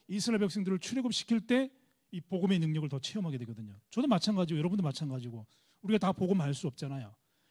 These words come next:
현장에서 복음 더 전하다 보면 이 복음의 위대함들이, 재앙과 저주가 무너지고 단번에 영원히 끝나는 것들을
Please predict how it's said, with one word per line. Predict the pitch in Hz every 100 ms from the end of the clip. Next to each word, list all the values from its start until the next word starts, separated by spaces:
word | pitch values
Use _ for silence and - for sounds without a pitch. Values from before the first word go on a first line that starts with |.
| -
현장에서 | - 226 247 208
복음 | 190 180 190
더 | 165
전하다 | 156 160 175
보면 | 151 135 165 277 - _ _ _ _ -
이 | 160
복음의 | - 180 196 190
위대함들이, | 151 190 220 190 156 156 160 110 - _ _ _
재앙과 | - 170 185 180 165 165
저주가 | 156 151 151 151
무너지고 | 139 135 123 131 185 262 _ _ _
단번에 | - 160 160 170 160
영원히 | 143 185 220
끝나는 | 214 240 220 196
것들을 | 160 - 185 147